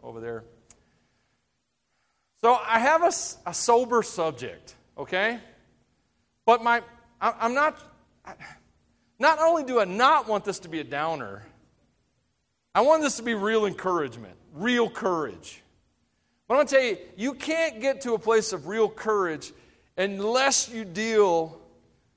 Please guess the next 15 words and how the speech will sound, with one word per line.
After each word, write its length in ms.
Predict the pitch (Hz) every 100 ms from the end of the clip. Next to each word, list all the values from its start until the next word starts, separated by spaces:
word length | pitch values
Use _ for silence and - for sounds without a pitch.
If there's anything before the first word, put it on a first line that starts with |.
| _ _
with 180 | 170
some 280 | 165 170 160
realities. 720 | 151 147 143 123 101 90 82
You 60 | 165
know 80 | 208
what 60 |
I'm 40 | 220
saying? 360 | 226 233 226 180
You 140 | 254
can't 340 | 269 302 277 180
just 400 | 240 - - -
throw 240 | 220 220
on 160 | 214 220
some 180 | 196
optimism, 720 | 185 202 196 185 190 165 185